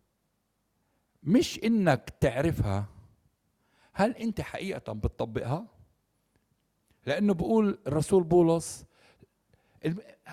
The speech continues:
وأساسا الإنسان عنده مشكلة، ومشكلة الإنسان إنه بحاول بأعماله يبرر حاله. وهاي قصة الأعمال قصة عتيقة من زمان، من يوم آدم وحواء.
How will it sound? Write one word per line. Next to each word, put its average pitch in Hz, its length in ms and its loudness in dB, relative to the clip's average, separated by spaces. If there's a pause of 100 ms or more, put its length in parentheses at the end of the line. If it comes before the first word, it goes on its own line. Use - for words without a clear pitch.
وأساسا 220 560 -4
الإنسان 160 880 -4
عنده 156 260 -2
مشكلة، 110 500 -6 (800)
ومشكلة 180 500 -2
الإنسان 185 840 -2 (520)
إنه 196 220 4
بحاول 160 880 0 (440)
بأعماله 190 720 -2
يبرر 156 460 -8
حاله. 139 300 -10
وهاي 196 260 -2
قصة 220 360 -8
الأعمال 185 640 -4 (240)
قصة 208 280 -10
عتيقة 147 380 -10
من 143 140 -6
زمان، 139 440 -4 (880)
من 190 200 0
يوم 247 360 6 (220)
آدم 185 360 0
وحواء. 139 480 -4